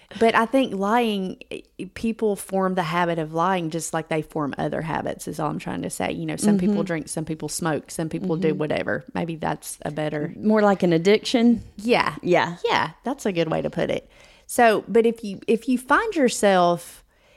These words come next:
Speaker 1: in a situation where you feel like you're constantly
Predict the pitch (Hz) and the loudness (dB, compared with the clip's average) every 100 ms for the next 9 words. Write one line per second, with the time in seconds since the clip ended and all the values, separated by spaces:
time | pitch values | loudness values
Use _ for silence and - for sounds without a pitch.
0 | _ - 226 294 - 240 - 196 180 180 | _ -4 2 4 4 2 4 4 4 4
1 | - 180 170 190 196 180 185 - 226 214 | 0 -4 -2 -2 -2 -2 -6 -6 -2 -2
2 | 196 185 - - 202 - - 175 - 175 | -4 -10 -8 -6 -4 -4 -8 -8 -4 -4
3 | 165 165 160 165 | -2 -4 -6 -8